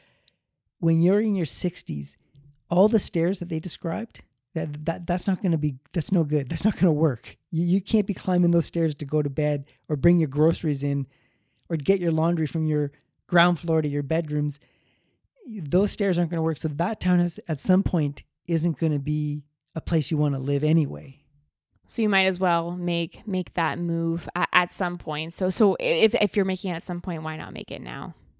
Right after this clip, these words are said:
Speaker 2: or in, in a year from now when, if the market does cool off?
Speaker 1: Yeah, well, I'd do it now. Okay, it, wh-, why not? Now is as good as any time. But if you, if you wanted to wait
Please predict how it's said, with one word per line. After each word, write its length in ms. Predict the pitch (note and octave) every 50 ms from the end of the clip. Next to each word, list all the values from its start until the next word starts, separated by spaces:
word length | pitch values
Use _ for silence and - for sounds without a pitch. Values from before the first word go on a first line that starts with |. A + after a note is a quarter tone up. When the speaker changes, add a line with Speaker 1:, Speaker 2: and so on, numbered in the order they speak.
| _ _ _
Speaker 2:
or 260 | - F3+ F3+ E3+ D#3
in, 160 | D#3 D#3 -
in 200 | - - E3 E3+ E3+
a 20 |
year 240 | E3 E3 D#3+ D3+ E3
from 160 | - E3+ E3
now 180 | D#3 D3+ D3+ C#3+
when, 120 | - -
if 140 | E3+ - -
the 80 | - D#3+
market 320 | D#3 D3 E3 - - -
does 180 | - - - -
cool 260 | - - - B1 D#3
off? 380 | - - - F3+ - - - - _ _ _ _ _ _ _ _ _ _ _ _
Speaker 1:
Yeah, 100 | B3 - - A3
well, 140 | A3 G#3+ -
I'd 220 | G#3+ G#3+ A#3 A3
do 100 | D4 D4
it 140 | D4 G3+ G3
now. 520 | F#3+ F#3 F3 D#3+ D3 D#3 F#3+ A3 G#3+ - - _ _ _ _ -
Okay, 260 | F3+ F3+ - F3 F3
it, 320 | F#3 - - F#3 F#3 F#3+ F#3+ F#3+ -
wh-, 260 | - E3+ F3 F#3 G3+ G#3
why 220 | F3+ E3 F3 F#3
not? 260 | F#3 F3 E3 F3 F#3+
Now 240 | F3+ E3 D3+ D#3+ E3+
is 80 | G3+ F3+
as 100 | D#3 D3+
good 140 | D3+ E3
as 80 | D#3+ D3+
any 140 | E3 E3+ E3+
time. 260 | - D#3+ D#3+ D#3+ D#3+
But 240 | C3+ - G#3+ A3 G3
if 200 | F#3+ E3+ - -
you, 100 | G3+ G3
if 160 | - - -
you 80 | F3 D#3+
wanted 400 | D3 D#3 E3+ F#3 G#3+ B3 B3 -
to 80 | G3+
wait 600 | E3 D3+ D#3 D#3+ D3 C#3+ C#3+ D#3+ - - - -